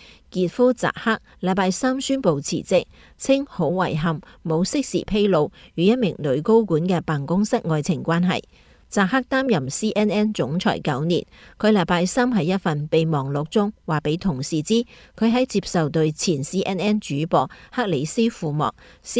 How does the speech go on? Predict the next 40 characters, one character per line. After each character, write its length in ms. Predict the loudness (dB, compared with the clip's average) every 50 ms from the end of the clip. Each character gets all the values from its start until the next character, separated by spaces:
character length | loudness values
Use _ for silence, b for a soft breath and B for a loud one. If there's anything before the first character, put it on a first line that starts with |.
| -2 0
嫌 240 | 0 -2 0 0 -2 -2
性 260 | 0 0 0 2 2
行 240 | 0 -2 -2 -2 -4
為 180 | -4 -4 -2
嘅 160 | -2 -2 -4
不 140 | -2 -4 -4
端 240 | -2 0 0 0 0
調 180 | 2 2 0 0
查 240 | 0 -2 -4 -4
時， 240 | -4 -2 -4 -4 -4 B B B B B B
被 180 | 0 0 2 2
問 200 | 0 -2 -2 -2
及 400 | -2 -4 -4 -6 -4 -2 -2 0
自 40 | 0
己 180 | 0 -2 0 0
同 200 | -2 -2 -2 -4
C 200 | -4 -2 -2 0
N 160 | 0 -2 -2
N 200 | -2 -2 -2 -2
執 160 | -2 -4 -2
行 220 | -2 -4 -6 -6
副 220 | -8 -6 -6 -6 -4
總 260 | -6 -6 -6 -6 -2
裁 180 | 0 0 -2 B B B B B B B _ _
兼 260 | -4 -2 -2 -2 -4 -4
首 300 | -2 -2 0 0 -2 -2
席 140 | 0 0 0 0 2
營 260 | 0 0 0 0 -2
銷 300 | -2 0 2 2 2 2
官 240 | 4 2 2 2 2 b b b b b b b b _ _
艾 260 | -2 0 2 2 4
利 180 | 2 2 2 0
森· 380 | 0 0 0 0 0 0 -4 -2
戈 180 | -2 0 0 0
爾 260 | 0 0 -2 -2 -2
斯 200 | -2 -2 -2 0
特 140 | 0 -2 -2
嘅 180 | -2 -2 -4 -2
關 220 | 0 0 2 2
係， 240 | 2 2 2 0